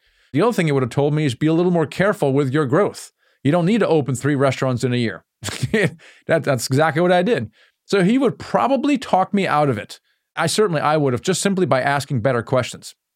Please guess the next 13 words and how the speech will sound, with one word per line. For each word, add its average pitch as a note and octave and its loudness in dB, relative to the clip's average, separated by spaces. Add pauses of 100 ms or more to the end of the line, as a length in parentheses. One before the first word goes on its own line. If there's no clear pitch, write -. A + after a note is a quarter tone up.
(420)
And D#3+ 0
I E3+ 2
didn't D#3+ 0
know C#3 2
what B2 -2
I A#2+ 0
didn't A2+ -4
know. G#2 -6 (800)
When D#3 -2
I E3 0
got F#3 2
in F3 0
apartments, E3 -2